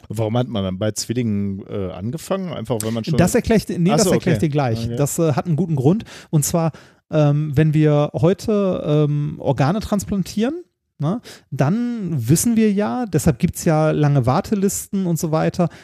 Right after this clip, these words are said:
Speaker 2: äh, nicht nur, dass nicht genug, also dass genug, äh, Organe vorhanden sind, also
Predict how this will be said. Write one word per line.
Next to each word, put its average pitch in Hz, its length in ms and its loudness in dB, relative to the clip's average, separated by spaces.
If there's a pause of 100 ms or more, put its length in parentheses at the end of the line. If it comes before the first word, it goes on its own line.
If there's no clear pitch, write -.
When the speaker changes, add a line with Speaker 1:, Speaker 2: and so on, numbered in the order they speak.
(120)
Speaker 2:
äh, 151 560 2
nicht 160 340 0
nur, 208 140 2
dass 165 320 0
nicht 151 300 0
genug, 135 340 2
also 147 220 2
dass 147 260 0
genug, 143 400 2 (220)
äh, - 40 -18
Organe 151 720 0
vorhanden 170 380 0
sind, 160 420 -2
also 135 300 4